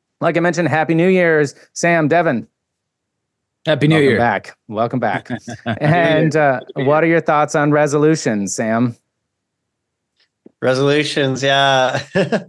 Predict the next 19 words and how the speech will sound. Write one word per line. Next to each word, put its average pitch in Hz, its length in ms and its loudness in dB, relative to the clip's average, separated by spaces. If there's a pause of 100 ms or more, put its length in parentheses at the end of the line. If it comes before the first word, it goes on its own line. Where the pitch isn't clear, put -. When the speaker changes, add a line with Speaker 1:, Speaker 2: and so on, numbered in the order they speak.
(400)
Speaker 3:
I 190 120 0
think, 262 220 0
yeah, 185 260 2
I 156 60 0
think 214 220 -2
in 180 180 -2
general, 175 640 2
s-, 147 280 -14
starting 165 480 0
resolutions 143 800 -2
in 127 80 -4
the 120 80 -2
middle 123 400 0
of 110 400 0
the 117 240 -10
dead 117 240 0
of 110 120 -2
winter, 127 760 -2
um, 110 520 0